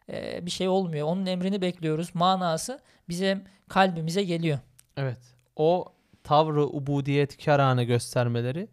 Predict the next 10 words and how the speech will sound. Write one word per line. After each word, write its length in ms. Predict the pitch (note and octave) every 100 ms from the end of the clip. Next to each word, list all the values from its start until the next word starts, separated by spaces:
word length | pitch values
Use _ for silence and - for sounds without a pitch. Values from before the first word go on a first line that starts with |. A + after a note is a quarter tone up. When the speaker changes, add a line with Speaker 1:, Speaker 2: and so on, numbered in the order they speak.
| _
Speaker 2:
o 320 | - A#2+ A#2 -
kulluk 420 | - B2+ C3+ -
tavrını 420 | - B2+ B2 B2
göstermeleri, 920 | B2 B2 A#2+ C3 B2 A#2+ A#2+ B2 G3 _ _ _ -
o 120 | C#3
şefkatli 760 | - D3 C3 - D3 - - F#3
ve 40 |
haşmetli 840 | C#3+ C#3+ C#3 - C3+ B2+ - B2+ A2 _ - _
ve 120 | C#3+ C#3
külliyetli 1000 | - C#3+ C3+ C#3 C#3 C3 - - D3+ G3